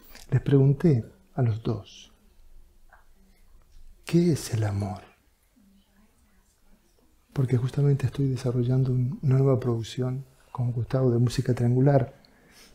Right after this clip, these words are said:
hablando de esto. ¿Cómo hablar de algo que es imposible describir?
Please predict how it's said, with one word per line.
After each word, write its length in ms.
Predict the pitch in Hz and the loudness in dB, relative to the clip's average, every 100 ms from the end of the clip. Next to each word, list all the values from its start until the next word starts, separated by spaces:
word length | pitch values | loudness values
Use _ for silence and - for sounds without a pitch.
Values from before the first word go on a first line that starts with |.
| _ _ - - | _ _ -20 -6
hablando 380 | - 135 175 151 | 0 4 6 4
de 140 | 170 160 | 4 2
esto. 400 | - 117 107 - _ _ _ _ _ _ _ _ - _ _ _ _ _ _ _ _ | 0 -6 -6 -10 _ _ _ _ _ _ _ _ -20 _ _ _ _ _ _ _ _
¿Cómo 260 | - 180 185 | 2 6 8
hablar 600 | 131 127 147 165 - - _ _ _ - - - - _ _ _ _ _ _ _ 156 | 8 8 6 4 -4 -18 _ _ _ -18 -16 -16 -20 _ _ _ _ _ _ _ 2
de 220 | 131 123 | 4 6
algo 500 | 135 156 170 196 - _ _ _ _ _ _ - | 6 4 2 0 -8 _ _ _ _ _ _ -4
que 160 | 135 | -2
es 200 | 131 - | -2 0
imposible 460 | 139 127 - 135 123 | 2 2 0 2 2
describir? 600 | 113 - 113 107 92 | 0 -2 -4 -2 -4